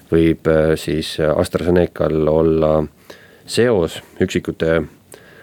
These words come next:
tromboosijuhtumitega. Aga kõigepealt on mul hea meel tervitada kolleege sporditoimetusest, äh, Ville Aarik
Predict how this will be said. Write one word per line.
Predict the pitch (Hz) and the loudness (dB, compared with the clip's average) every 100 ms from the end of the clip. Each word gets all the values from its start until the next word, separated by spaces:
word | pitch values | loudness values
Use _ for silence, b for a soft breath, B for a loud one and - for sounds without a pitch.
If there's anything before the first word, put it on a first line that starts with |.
| B | B
tromboosijuhtumitega. | - 95 104 113 - 82 92 - 80 - 71 71 78 | 0 2 4 2 2 0 0 0 -2 -2 -4 -4 0
Aga | 120 | 0
kõigepealt | 131 156 135 127 120 123 | 2 2 2 0 0 0
on | 123 | 2
mul | 127 127 127 123 120 120 | 2 4 4 4 4 2
hea | 139 123 | 2 2
meel | 131 127 120 113 113 B B B B B B B _ | 2 2 2 2 0 B B B B B B B _
tervitada | 123 113 120 110 113 113 113 | 0 2 2 2 4 2 2
kolleege | 120 127 123 113 | 2 2 2 0
sporditoimetusest, | - 151 143 107 117 107 104 104 - 107 - - 107 | 0 -2 0 2 2 2 0 -6 0 -2 -2 -4 0
äh, | 104 104 104 | 2 4 4
Ville | 113 117 | 2 2
Aarik | 107 113 104 - | 2 2 -2 0